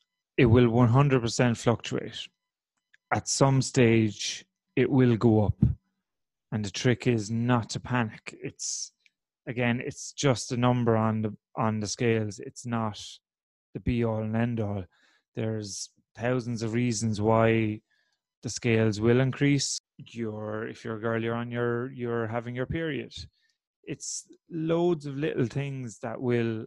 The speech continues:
affect the scale. So we shouldn't really let it affect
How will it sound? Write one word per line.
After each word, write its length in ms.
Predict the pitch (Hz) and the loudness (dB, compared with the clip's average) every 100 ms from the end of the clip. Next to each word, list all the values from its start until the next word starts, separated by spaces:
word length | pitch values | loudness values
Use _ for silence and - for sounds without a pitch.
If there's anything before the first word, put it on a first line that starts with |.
| - | -14
affect 360 | 113 123 110 - | -10 -6 -6 -10
the 80 | - | -16
scale. 440 | - 123 117 113 104 | -8 -4 -2 -2 -6
So 160 | - | -6
we 100 | 120 | -6
shouldn't 460 | 113 - 160 160 120 | -6 -8 -10 -10 -8
really 320 | 131 131 120 | -6 -4 -4
let 240 | 117 117 110 | -2 -4 -4
it 100 | 110 | -8
affect 640 | - 123 107 - - | -10 -14 -14 -16 -18